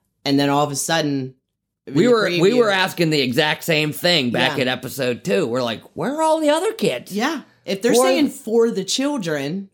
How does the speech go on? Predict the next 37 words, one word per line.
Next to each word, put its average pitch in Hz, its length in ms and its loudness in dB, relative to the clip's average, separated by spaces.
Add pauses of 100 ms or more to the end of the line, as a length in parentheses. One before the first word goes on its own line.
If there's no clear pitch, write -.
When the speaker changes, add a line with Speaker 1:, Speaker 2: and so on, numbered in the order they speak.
Speaker 1:
where 294 160 -8
the 320 140 -2
hell 320 140 -2
are 320 140 -2
the 277 100 -10
kids 339 220 -8
Speaker 2:
Where 247 120 4
Speaker 1:
at? 254 60 4
Speaker 2:
are 247 100 2
all 254 180 2
the 247 80 4
children? 233 480 -2
Speaker 1:
And 160 160 0
then 151 180 0
we 143 160 -2
put - 400 -6
the 139 140 -6
pieces 107 420 2
Speaker 2:
Yeah. 82 60 -2
Speaker 1:
together, 131 380 0
and 127 140 -2
it 117 100 -4
was 120 340 -6 (300)
"for 147 360 2
Wanda's 156 600 0
children." 135 300 -2
Speaker 2:
That's 101 260 -2
right. 123 500 2 (640)
Speaker 1:
So, 117 360 -10 (800)
yeah, 151 220 0
the 143 120 0
way, 151 520 2
uh, 131 60 -4 (140)
I 139 260 0 (100)
see 139 300 2
it 131 160 -2
is, 127 460 0